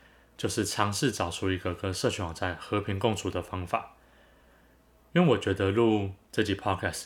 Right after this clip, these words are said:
也不是叫大家不要使用社群网站，这是很不切实际的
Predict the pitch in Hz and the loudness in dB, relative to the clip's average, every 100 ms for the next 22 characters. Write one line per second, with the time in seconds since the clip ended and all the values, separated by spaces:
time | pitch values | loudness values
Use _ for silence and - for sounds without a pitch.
0 | - 98 - 92 98 104 101 95 90 - | -6 -6 -4 -6 0 2 2 0 0 -2
1 | 92 104 95 - 85 - 90 92 82 76 | 0 2 2 -2 -6 -6 -6 -6 -10 -6
2 | - 82 - _ - 104 107 92 80 76 | -4 -4 -10 _ -8 -4 -4 -4 -8 -10
3 | - 98 - 113 92 - 87 98 87 87 | -4 -2 0 0 0 -4 -6 -6 -4 -4
4 | 82 | -6